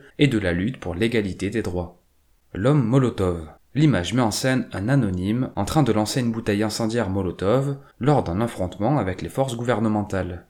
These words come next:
Le cliché est un symbole de la révolution nicaraguayenne et plus généralement un symbole de la résistance face à l'oppression.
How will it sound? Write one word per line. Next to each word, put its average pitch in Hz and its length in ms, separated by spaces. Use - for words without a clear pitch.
Le - 120
cliché 104 300
est 110 140
un 90 40
symbole 107 380
de 98 80
la 85 120
révolution 117 540
nicaraguayenne 117 1000
et 82 60
plus 143 200
généralement 95 800
un 87 60
symbole 117 400
de 98 80
la 85 120
résistance 101 580
face 113 180
à 110 60
l'oppression. 95 560